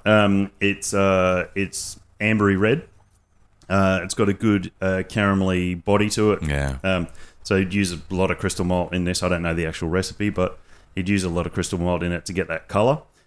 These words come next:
Speaker 1: Um, and then more crystalliza-, or more caramelization as the, um,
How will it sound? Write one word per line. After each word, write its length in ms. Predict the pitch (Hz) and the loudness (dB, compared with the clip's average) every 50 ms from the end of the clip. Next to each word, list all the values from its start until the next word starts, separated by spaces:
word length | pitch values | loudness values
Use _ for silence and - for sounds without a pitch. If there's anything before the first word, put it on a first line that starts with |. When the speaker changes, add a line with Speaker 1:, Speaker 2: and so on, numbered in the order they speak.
| _ _ - | _ _ 0
Speaker 1:
Um, 420 | 92 95 95 90 87 85 85 78 _ - | 2 2 4 4 2 0 -2 -4 _ -4
and 160 | 92 90 90 | -2 0 0
then 320 | 90 85 85 82 82 82 78 _ - | 0 0 0 0 -2 -4 -4 _ -2
more 200 | 95 101 98 92 | 2 4 4 4
crystalliza-, 580 | - 98 87 - - 85 85 82 80 76 82 80 | 2 0 -2 -2 0 0 0 0 0 -2 -2 0
or 100 | 90 92 | 2 4
more 200 | 98 98 92 85 | 4 4 2 2
caramelization 800 | - 92 87 85 82 82 85 85 78 82 80 85 82 - 90 85 | 2 0 0 2 0 0 0 -2 -2 -2 -4 -4 -4 -4 -4 -2
as 200 | 82 85 85 80 | -2 -2 -2 -2
the, 240 | - 85 82 78 78 | -4 -4 -4 -2 -2
um, 320 | 76 78 78 78 78 76 | -2 -4 -4 -4 -6 -8